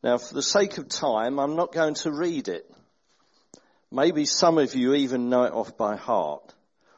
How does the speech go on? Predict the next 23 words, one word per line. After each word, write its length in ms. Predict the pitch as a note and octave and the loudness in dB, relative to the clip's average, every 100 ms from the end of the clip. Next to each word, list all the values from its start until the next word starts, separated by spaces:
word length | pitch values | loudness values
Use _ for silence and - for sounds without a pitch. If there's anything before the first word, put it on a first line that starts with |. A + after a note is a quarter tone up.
| - | 0
or 120 | D3 | 2
at 60 | D#3+ | 4
least 360 | E3+ D3 - | 4 2 -2
in 100 | C3 | -4
the 120 | C3 | 0
authorized 540 | C3+ B2+ - G2+ G2+ - | -2 -2 -4 -2 -2 -4
version. 460 | G#2 F2+ - - - _ _ _ - - | -6 -6 -8 -16 -20 _ _ _ -18 -6
<laughs> 560 | F#3 - - - - | -6 -6 -16 -16 -4
That's 260 | C3+ - - | -2 0 0
how 200 | C3+ A#2+ | 2 4
I 100 | B2 | 4
learned 400 | A2+ G#2 F2+ E2+ | 2 -2 -4 -8
it. 120 | F2+ - - _ _ _ - _ _ _ _ _ _ - - - - _ _ _ - | -14 -16 -20 _ _ _ -20 _ _ _ _ _ _ -20 -20 -20 -20 _ _ _ -4
Um, 500 | A2+ A#2 A#2+ B2 A2 - _ _ _ _ _ _ _ _ _ _ _ - | 2 4 4 2 -4 -14 _ _ _ _ _ _ _ _ _ _ _ -6
there's 300 | C3 B2+ D3+ | -4 -2 -2
an 100 | C#3 | 0
awful 340 | F3+ F#3 F3 | -2 -2 -4
lot 280 | D#3+ D3 D#3+ | -2 -4 -6
you 100 | D#3 | -12
can 220 | - E3 | -12 -12
say 380 | - - D#3 B2+ | -8 -2 2 2
about 360 | G#2 A#2 A#2 | 2 0 0
love. 420 | B2+ B2 F2+ D2 | -2 0 0 -2